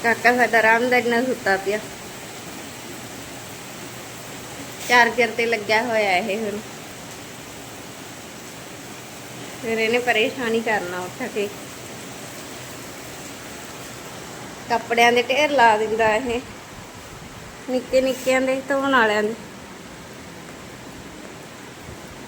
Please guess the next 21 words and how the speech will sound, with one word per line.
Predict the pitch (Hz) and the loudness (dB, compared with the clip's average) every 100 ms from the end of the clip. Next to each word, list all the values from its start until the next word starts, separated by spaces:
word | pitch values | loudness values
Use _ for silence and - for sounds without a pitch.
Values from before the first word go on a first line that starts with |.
| - - - - - - - - - - - - - - - - - | -14 -14 -14 -14 -14 -14 -14 -14 -14 -14 -12 -12 -12 -12 -12 -10 -6
ਪੱਖੇ | 240 - 262 | -6 2 2
ਥੱਲੇ | 285 262 226 | 6 8 8
ਸੁੱਕਣੇ | 240 - 269 285 | 4 2 4 4
ਪਾਏ | 269 190 180 | 6 8 8
ਆ | 190 | 8
ਇੱਥੇ | 190 240 | 6 0
ਮੈਂ | 214 220 | 0 0
ਪੱਖੇ, | 220 - - 247 233 240 - - - - | -4 -8 -8 -6 -6 -8 -14 -14 -16 -10
ਮੈਂ | 247 | -6
ਕਿਹਾ | 254 | -4
ਪੱਖੇ | 240 220 - 262 | -6 -8 -2 0
ਥੱਲੇ | 285 247 233 | 2 4 4
ਸੁੱਕ | 240 - | 2 2
ਜਾਣਗੇ। | 233 254 262 | 4 4 4
ਵੈਸੇ | 247 240 277 | 4 4 2
ਤਾਂ | 285 | 2
ਮਸ਼ੀਨ | 277 294 254 214 | 0 0 2 2
'ਚ | 214 220 | 0 -2
ਸੁਕਾਤੇ | 254 254 269 214 220 | -2 -2 -2 -4 -6
ਸੀਗੇ | 190 214 | -4 -2
ਮੈਂ | 247 | -4